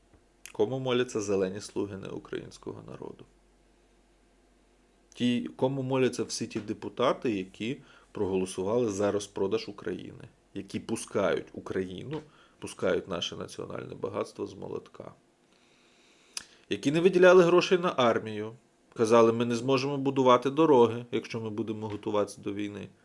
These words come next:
Кому вони моляться? Оті всі, хто, по суті, знищує Україну, хто ліквідовує Україну зсередини,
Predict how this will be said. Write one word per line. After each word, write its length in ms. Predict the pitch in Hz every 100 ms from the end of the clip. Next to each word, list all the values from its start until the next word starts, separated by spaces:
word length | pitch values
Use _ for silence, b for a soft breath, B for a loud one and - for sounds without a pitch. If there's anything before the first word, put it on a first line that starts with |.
| b b b b b b _ _ -
Кому 300 | - 185 220
вони 200 | 226 208
моляться? 520 | 165 110 87 - - - _ _ _ _ _ _ _ _ _ _ _ _ _ _ _ _ _ _ _ _ _ _ _ _ _ -
Оті 380 | 127 - 196
всі, 360 | 139 - 175 180
хто, 260 | - - 113 -
по 60 |
суті, 500 | 127 156 147 120 117
знищує 640 | 107 117 170 - - 113 113
Україну, 580 | 110 - 131 139 101
хто 180 | 92 104
ліквідовує 720 | 110 120 131 135 151 143 135
Україну 560 | 123 117 120 123 123 110
зсередини, 680 | - - 113 110 95 -